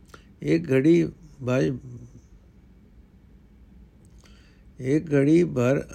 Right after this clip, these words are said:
ਅੱਖਾਂ, ਇੱਕ ਘੜੀ ਭਰ ਅੱਖ ਦੇ ਝਮਕਣ ਜਿਲ-, ਜਿਤਨੇ ਸਮੇਂ ਲਈ ਵੀ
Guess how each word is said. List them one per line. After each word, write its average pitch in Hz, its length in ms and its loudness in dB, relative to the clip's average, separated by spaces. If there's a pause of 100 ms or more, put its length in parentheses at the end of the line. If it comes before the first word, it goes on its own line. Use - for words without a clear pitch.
ਅੱਖਾਂ, 143 600 -6 (2750)
ਇੱਕ 165 300 0
ਘੜੀ 135 240 4
ਭਰ 139 400 0 (200)
ਅੱਖ 156 120 -2
ਦੇ 135 360 0 (920)
ਝਮਕਣ 143 600 -2
ਜਿਲ-, 131 320 -2
ਜਿਤਨੇ 143 440 -2
ਸਮੇਂ 139 460 -2
ਲਈ 131 300 0
ਵੀ 131 400 0